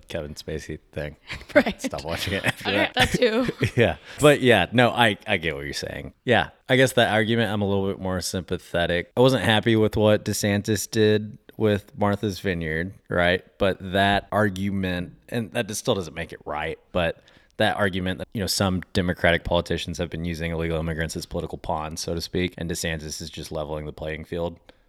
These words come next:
Speaker 1: Okay.
Speaker 2: Yeah.
Speaker 1: Like, I mean, that plus the fact that it was an effective political stunt. Okay. Still shouldn't have done it, but
Speaker 2: <laughs>
Speaker 1: I
Speaker 2: We
Speaker 1: guess the
Speaker 2: can
Speaker 1: Democrats shouldn't be doing certain things too, so.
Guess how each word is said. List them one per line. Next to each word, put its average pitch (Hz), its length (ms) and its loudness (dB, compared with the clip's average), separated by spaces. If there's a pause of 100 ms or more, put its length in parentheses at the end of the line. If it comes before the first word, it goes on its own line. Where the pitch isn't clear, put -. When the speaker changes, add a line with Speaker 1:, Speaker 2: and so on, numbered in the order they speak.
(120)
Speaker 1:
Okay. 104 220 -2 (440)
Speaker 2:
Yeah. 214 180 0
Speaker 1:
Like, 214 100 0 (280)
I 101 100 -4
mean, 95 140 -2
that 90 240 0
plus 95 320 -2
the 90 120 -10
fact 87 260 -2
that 90 80 -4
it 90 60 -2
was 87 140 -6
an 90 80 -8
effective 87 480 -8
political 90 300 -6
stunt. 95 320 -4 (160)
Okay. 85 320 0 (160)
Still - 240 2
shouldn't 95 220 -2
have 85 200 -2
done 90 80 -4
it, - 140 -8
but 90 200 -4 (120)
Speaker 2:
<laughs> - 120 -6
Speaker 1:
I 262 40 0 (760)
Speaker 2:
We 190 60 0
Speaker 1:
guess 87 160 0
the - 100 -2
Speaker 2:
can - 80 -4
Speaker 1:
Democrats 90 480 2
shouldn't 95 240 -4 (160)
be 101 80 -4
doing 95 260 0
certain 104 260 0
things 120 200 0
too, 139 220 4
so. 87 240 -2